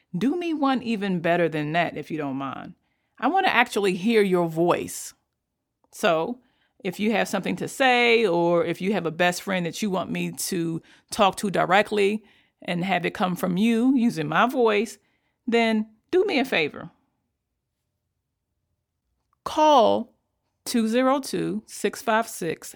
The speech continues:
eight six nine seven. Again, that's two zero two, six five six, eight six nine seven. If you have a comment, or you one of my biggest fans, or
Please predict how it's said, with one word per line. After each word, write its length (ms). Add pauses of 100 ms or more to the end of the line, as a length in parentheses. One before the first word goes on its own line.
eight 260
six 360
nine 320
seven. 440 (400)
Again, 260
that's 240
two 240
zero 280
two, 420
six 340
five 220
six, 420 (380)
eight 180
six 300
nine 280
seven. 440 (360)
If 120
you 120
have 160
a 40
comment, 640
or 160
you 160
one 160
of 60
my 140
biggest 420
fans, 580
or 260